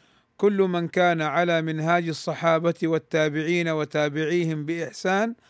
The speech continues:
فهو سلفي، وإن كان في عصرنا هذا." انتهى. فقوله: "كل من كان على منهاج"،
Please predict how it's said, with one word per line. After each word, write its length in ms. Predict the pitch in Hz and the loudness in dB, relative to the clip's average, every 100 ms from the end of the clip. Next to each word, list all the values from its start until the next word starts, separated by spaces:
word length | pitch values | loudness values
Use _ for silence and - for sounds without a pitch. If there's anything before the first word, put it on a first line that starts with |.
| _ _ _ _ | _ _ _ _
فهو 380 | - 185 190 196 | 0 2 4 2
سلفي، 580 | - 220 180 127 117 - _ _ _ | 2 4 2 0 -8 -12 _ _ _
وإن 260 | 208 170 175 | -10 -6 -2
كان 460 | 190 185 180 175 170 _ _ - | 0 2 2 0 -2 _ _ -8
في 200 | 175 160 | -2 0
عصرنا 720 | 156 - 165 160 147 147 147 | -2 -2 -2 -2 -2 -2 -2
هذا." 240 | 120 131 | -4 -8
انتهى. 460 | 139 131 151 120 104 _ _ _ _ _ | -8 -4 -4 -4 -10 _ _ _ _ _
فقوله: 580 | 160 - 220 220 190 180 | -6 2 4 4 2 2
"كل 340 | - 226 202 | 0 0 0
من 160 | 190 175 | 0 -2
كان 300 | 208 196 175 | 0 2 2
على 340 | 160 196 180 | 2 2 2
منهاج"، 600 | 170 156 160 180 202 185 | 0 0 2 2 0 -4